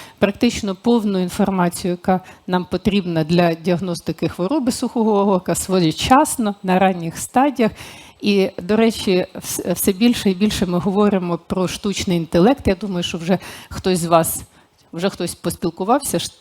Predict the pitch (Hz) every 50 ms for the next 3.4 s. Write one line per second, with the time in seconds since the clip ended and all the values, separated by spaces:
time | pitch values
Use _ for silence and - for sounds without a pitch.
0 | _ - - - 131 131 - - 143 143 151 139 - 170 151 - - 151 147 -
1 | - - 311 339 - - _ _ _ _ _ _ _ _ _ _ _ _ _ _
2 | _ _ - 202 - - - - 180 175 - - 302 349 - - - 185 170 151
3 | - - - 151 - - 185 -